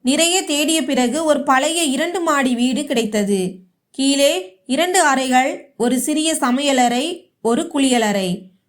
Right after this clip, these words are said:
மேலே உரிமையாளரும் அவரது மனைவியும் வசித்தனர். வாடகையும் குறைவாகத்தான் இருந்தது. உரிமையாளர், "மகனே, நாங்கள் மேலே இருக்கிறோம்,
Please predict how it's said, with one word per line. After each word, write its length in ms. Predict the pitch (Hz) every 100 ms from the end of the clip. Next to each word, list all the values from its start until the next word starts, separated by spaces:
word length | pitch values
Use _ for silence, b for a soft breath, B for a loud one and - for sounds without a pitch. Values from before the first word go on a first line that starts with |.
| _
மேலே 680 | 233 247 254 269 339 370 _
உரிமையாளரும் 920 | - 294 370 403 392 339 311 285 330 415
அவரது 400 | - 247 269 269
மனைவியும் 560 | 262 262 330 330 269 285
வசித்தனர். 600 | 269 262 233 214 196 185 - _ _ _
வாடகையும் 840 | 208 226 269 277 262 254 269 359 -
குறைவாகத்தான் 760 | 294 285 320 302 262 233 233 247
இருந்தது. 640 | 254 220 202 190 185 180 - - _ _ _
உரிமையாளர், 1040 | 277 349 403 403 294 254 240 269 311 - -
"மகனே, 580 | 240 247 254 302 370 -
நாங்கள் 380 | 240 269 277
மேலே 360 | 269 277 359 370
இருக்கிறோம், 600 | 302 247 262 226 190 180